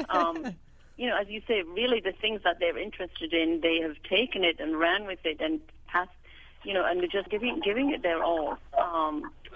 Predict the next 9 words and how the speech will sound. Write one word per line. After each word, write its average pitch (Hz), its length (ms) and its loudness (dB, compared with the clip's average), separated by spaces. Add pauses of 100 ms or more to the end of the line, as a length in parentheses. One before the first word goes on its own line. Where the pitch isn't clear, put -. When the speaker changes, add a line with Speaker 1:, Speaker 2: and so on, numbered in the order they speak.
Speaker 2:
incredible, 214 720 0 (240)
incredible 185 600 -2
drive, 156 480 0
and 156 220 2
we 170 320 2
can 165 180 0
only 175 200 2
admire 165 420 2
that. - 300 -4